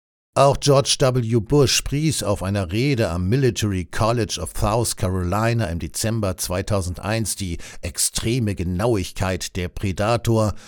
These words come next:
damals noch eine unbekannte C-I-A-Geheimwaffe.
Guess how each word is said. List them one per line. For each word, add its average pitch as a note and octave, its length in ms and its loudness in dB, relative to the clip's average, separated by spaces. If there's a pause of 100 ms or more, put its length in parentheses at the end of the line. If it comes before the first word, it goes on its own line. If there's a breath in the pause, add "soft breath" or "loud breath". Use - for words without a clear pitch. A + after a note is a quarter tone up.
(220 loud breath)
damals G#2+ 560 0
noch G2+ 160 -2
eine F#2 240 -2
unbekannte D#2+ 800 -4
C-I-A-Geheimwaffe. D2+ 1500 -8